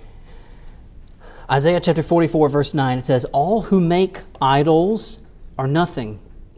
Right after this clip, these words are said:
and the things they treasure are worthless. Those who speak up for them are blind. They are ignorant to their own shame. Who shapes a god and casts an idol,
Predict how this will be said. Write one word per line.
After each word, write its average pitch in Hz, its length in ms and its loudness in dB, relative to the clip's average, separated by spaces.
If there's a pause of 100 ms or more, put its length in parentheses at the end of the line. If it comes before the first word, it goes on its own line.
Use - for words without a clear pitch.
(300)
and 147 120 2
the 151 60 0
things 214 460 0
they 175 140 -2
treasure 180 520 -4
are 147 100 0
worthless. 131 760 -4 (760)
Those 208 500 2
who 180 120 4
speak 202 400 -2
up 220 160 2
for - 140 -8
them 127 500 -4
are 131 100 0
blind. 143 640 -2 (720)
They 139 160 -2
are 135 120 -2
ignorant 190 420 0
to 165 80 -2
their 147 180 0
own 160 280 0
shame. 127 580 -6 (1600)
Who 240 680 0 (480)
shapes - 680 -4
a 151 120 -2
god 151 580 -2
and 143 240 -4
casts - 460 -8
an 151 160 -4
idol, 135 420 -6